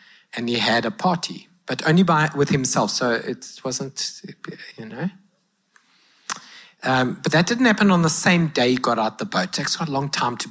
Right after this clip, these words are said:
plant a vineyard. It took a few years later. Do you know what the Bible says the first thing he did? Built an altar. Genesis chapter eight, verse twenty, God's covenant with creation.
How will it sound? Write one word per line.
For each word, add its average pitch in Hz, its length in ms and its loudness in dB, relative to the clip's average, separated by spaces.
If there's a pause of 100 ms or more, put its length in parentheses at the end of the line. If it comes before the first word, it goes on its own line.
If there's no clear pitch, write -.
(120)
plant 107 320 -4
a - 20 -8
vineyard. 95 540 -8 (440)
It - 60 -18
took - 240 -12
a - 40 -14
few - 240 2
years 107 540 0
later. 95 340 -4 (460)
Do 165 100 2
you - 20 6
know 196 60 8
what 196 60 4
the 180 60 0
Bible 170 220 2
says 175 180 2
the 147 60 -2
first 175 220 2
thing 175 100 2
he 165 60 4
did? 190 300 2 (1000)
Built 104 220 -6
an 120 100 -6
altar. 117 320 -4 (1600)
Genesis 147 460 2
chapter - 400 -2
eight, 135 320 -2 (520)
verse 127 180 0
twenty, 143 360 0 (400)
God's 143 380 2
covenant 156 760 2
with 123 200 0
creation. 127 720 0